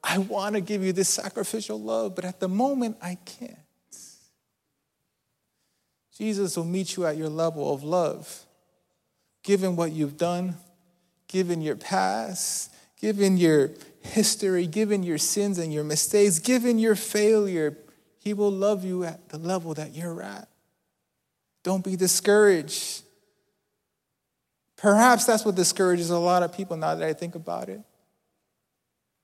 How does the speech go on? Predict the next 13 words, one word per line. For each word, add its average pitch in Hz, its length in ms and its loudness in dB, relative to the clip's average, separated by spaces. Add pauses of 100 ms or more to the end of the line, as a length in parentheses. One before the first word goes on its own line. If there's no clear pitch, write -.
(880)
is 156 120 -2
that 180 140 2
they 190 120 6
think 226 380 2
they 202 100 6
have 208 220 2
to 185 80 -4
have 196 260 2
this 185 160 2
perfect 190 460 -2
relationship 165 720 0
with 139 140 -8
Jesus, - 800 -10